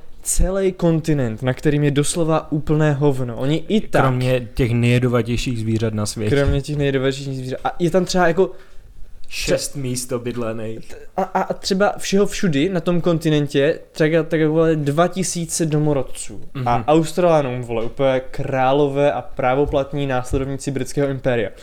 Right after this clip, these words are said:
Speaker 1: se podařilo je i, i tak najít, stigmatizovat a brutálně prostě <laughs> jako zamrdat do země a zničit jim budoucnost na, no, na, řekl bych na věky věků, ale oni je nejspíš jako vyhladí.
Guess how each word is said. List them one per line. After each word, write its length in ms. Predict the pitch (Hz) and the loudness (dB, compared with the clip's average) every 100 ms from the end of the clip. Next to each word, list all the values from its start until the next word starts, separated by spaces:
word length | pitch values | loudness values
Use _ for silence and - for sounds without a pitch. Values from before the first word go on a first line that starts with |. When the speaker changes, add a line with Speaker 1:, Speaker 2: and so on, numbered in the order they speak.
| - | -14
Speaker 1:
se 140 | - 139 | -4 2
podařilo 600 | 147 147 143 135 101 - | 4 4 4 2 2 -2
je 100 | 131 | -4
i, 140 | - 156 - - - | -2 -2 -4 -4 -4
i 100 | 139 | 0
tak 260 | 147 143 | 2 2
najít, 560 | 156 143 127 127 - - - - | 2 0 0 -4 -10 -16 -14 -12
stigmatizovat 960 | - 160 151 147 147 139 131 131 - - - | 0 2 4 4 4 2 4 2 0 -12 -2
a 200 | 127 127 | 2 2
brutálně 640 | 131 135 143 151 143 143 143 | 0 0 2 2 2 2 2
prostě 560 | 147 143 - - 160 151 | 2 0 4 4 4 0
<laughs> 40 | |
jako 560 | 170 - - 156 - 143 - - 190 - - | -2 4 4 4 -2 -4 -6 -10 -10 -4 -2
zamrdat 640 | 147 135 143 147 147 147 143 | 0 0 2 2 2 2 2
do 160 | 139 | 0
země 560 | 135 143 135 127 127 127 | 2 2 2 0 -2 -2
a 840 | - 123 120 120 120 120 120 120 - | -2 0 2 2 2 0 0 -2 -2
zničit 500 | 135 135 135 147 131 | -2 -2 -2 -2 0
jim 380 | 131 127 127 - - | 0 -2 -6 -10 -12
budoucnost 720 | 147 139 135 135 - 135 123 | -6 -2 0 0 -2 -4 -2
na, 400 | 131 123 120 117 - - - | -2 0 -2 -4 -8 -16 -12
no, 240 | 190 254 - - - - - - - - - | -6 -4 -4 -8 -12 -16 -20 -20 -20 -20 -6
na, 300 | 143 147 147 - - - - 151 | 0 2 0 -4 -8 -10 -10 -4
řekl 240 | 147 190 | -2 0
bych 180 | 175 143 | -2 -2
na 140 | 147 | 0
věky 360 | 135 135 135 147 | 0 0 0 0
věků, 380 | 123 113 139 123 | 0 0 2 2
ale 160 | 117 | 0
oni 180 | 120 123 | -2 -4
je 60 | 117 | -4
nejspíš 320 | 120 - 131 | -4 -6 -6
jako 220 | 120 135 | -6 -6
vyhladí. 440 | 117 113 113 113 | -6 -6 -8 -8